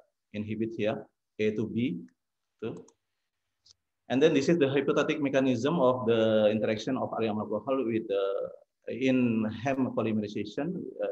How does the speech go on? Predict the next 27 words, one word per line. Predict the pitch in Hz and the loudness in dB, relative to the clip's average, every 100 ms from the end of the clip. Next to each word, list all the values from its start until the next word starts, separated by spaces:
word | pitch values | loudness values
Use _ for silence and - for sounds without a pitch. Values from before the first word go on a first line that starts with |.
| 101 | -4
with | 110 | -4
the | 107 101 | -4 -4
chelating | 113 117 113 127 120 127 | -2 -2 -2 -4 -4 -2
here, | 110 113 - _ _ - | -2 -4 -8 _ _ -12
uh, | 107 | -6
with | 104 104 | -4 -2
the | 101 101 101 - - - - - - _ _ - | -2 0 -2 -4 -6 -10 -14 -20 -20 _ _ -6
what | 107 95 | -4 -4
is | - 98 | -6 -8
it? | - - | -10 -10
Uh, | 101 | -10
the | 101 98 98 95 - | -6 -4 -4 -4 -6
hydroxyl | 131 110 107 - 113 | -4 -2 -2 0 0
group | - 127 123 | 2 -2 0
and, | 107 104 104 - _ | -2 -2 -8 -16 _
uh, | 104 98 101 | -4 -2 -2
amine | 101 98 | -6 -8
group. | 92 87 - _ _ _ _ _ _ _ _ _ _ _ _ _ _ - | -8 -12 -14 _ _ _ _ _ _ _ _ _ _ _ _ _ _ -6
Uh, | 110 104 104 - - _ _ _ _ _ _ _ _ _ _ _ _ _ _ - | -2 -2 -4 -10 -20 _ _ _ _ _ _ _ _ _ _ _ _ _ _ -4
look | 143 165 - | 2 2 2
at | 139 139 117 | 2 2 6
the | 120 117 117 113 110 - - - - - | 6 6 4 4 2 0 -6 -14 -16 -20
slide | - - 120 120 | -10 0 2 2
here. | 127 110 117 - | 0 2 0 -2
Uh, | 113 107 107 107 | -2 0 -2 -4
this | 120 156 | -4 -4
is | 151 | -6